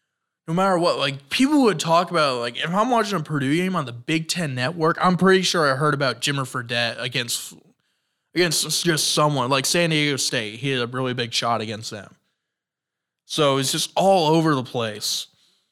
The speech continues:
Then he goes number ten, doesn't do anything. Number eleven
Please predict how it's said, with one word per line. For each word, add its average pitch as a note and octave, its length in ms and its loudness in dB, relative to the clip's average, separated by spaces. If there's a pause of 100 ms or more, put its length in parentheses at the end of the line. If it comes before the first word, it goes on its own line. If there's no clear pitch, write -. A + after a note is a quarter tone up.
(1120)
Then F3+ 140 2
he G3 40 2
goes F3+ 160 2
number E3 220 0
ten, C#3+ 540 0 (580)
doesn't C#3+ 260 -2
do C3 80 -2
anything. A2 480 -10 (460)
Number C3 200 0
eleven D3 600 0